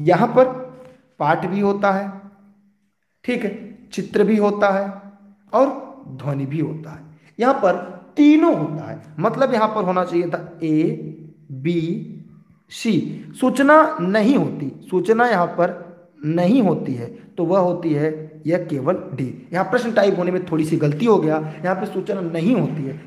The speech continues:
तीन होती हैं, एक नहीं होती है। ध्यान दीजिएगा, यहां प्रश्न में थोड़ी सी गलती हो गई, तीन होती है, ठीक है। इंटरनेट वेबसाइट पर हम क्या कर सकते हैं, एक साथ बैठकर, अगर हम इंटरनेट की बात करें कि हम इंटरनेट पर क्या क्या कर सकते हैं,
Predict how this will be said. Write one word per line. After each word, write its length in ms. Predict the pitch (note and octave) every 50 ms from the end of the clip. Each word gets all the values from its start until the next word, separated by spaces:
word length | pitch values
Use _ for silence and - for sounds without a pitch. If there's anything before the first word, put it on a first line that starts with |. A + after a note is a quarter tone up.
| - -
तीन 220 | B3 C4 D4+ C#4+
होती 280 | C4+ C4 C4 C4 C4 B3+
हैं, 420 | A3+ G#3 G#3 G3+ G3+ - - -
एक 200 | - A3 A3 -
नहीं 340 | E3+ E3 E3 E3+ F3 E3+ C4+
होती 320 | B3 F3+ D#3+ D#3+ - D#3 C#3
है। 120 | C#3 D3 C#3 - - - -
ध्यान 200 | C#3 E3 F#3 A3+
दीजिएगा, 260 | A3+ B3+ G#3+ B3+ A#3+
यहां 140 | B3 A#3 A#3
प्रश्न 180 | A#3 A3 - A3
में 120 | G#3+ G3+
थोड़ी 180 | - F#3 F3+ F3
सी 120 | F3 F#3
गलती 280 | E3 D#3 D3 D3+ D3+ G#3+
हो 120 | G#3 F#3
गई, 160 | D3+ D#3+ D#3+ D#3 D#3 - - - - -
तीन 200 | C#4 D4 D#4+ D#4
होती 320 | A3 F#3 - - F#3+ E3+
है, 140 | C#3+ C3 - - - - - - - _ _ _ _ _ -
ठीक 140 | - A#3+ G3+
है। 320 | F3+ C#3 - - - - - F#3
इंटरनेट 500 | A3+ B3 A3+ A#3+ D4 D4 D4+ D#4 A3+ A3+
वेबसाइट 380 | A#3 A3 - A3+ A#3 A#3 A#3
पर 80 | - A#3
हम 120 | A#3+ A#3
क्या 120 | A3 A#3+ A3+
कर 140 | A3+ A3 G#3
सकते 260 | F3+ E3 - D#3 D#3
हैं, 340 | C#3 C3+ - - - - -
एक 200 | G3 A#3+ C4+ -
साथ 360 | - - A3 A3 - D#3 D3
बैठकर, 400 | E3+ F3+ F3 - - D3+ C3 - - - -
अगर 160 | E3+ F3+ A#3+ B3+
हम 100 | B3+ B3
इंटरनेट 500 | G3 G3 F#3+ - A#3+ A3+ G#3+ G#3 - G3+
की 100 | - F#3+
बात 260 | D#3 D#3 D3+ D3+ - -
करें 180 | D3+ D#3 E3+ G#3 - - - - - - - _ _ _ _ _ _ _ _ -
कि 80 | G3 F#3
हम 140 | F#3 G3 F3
इंटरनेट 460 | F#3 F#3+ F3 F#3 G3+ F#3+ F#3+ F#3+ F#3+
पर 120 | G3+ G3
क्या 140 | - F3+ E3
क्या 160 | D#3 D3+ F#3 F3+
कर 140 | - E3 D#3
सकते 320 | D3+ D#3 B2+ - - -
हैं, 180 | D3+ B2+ A#2 A2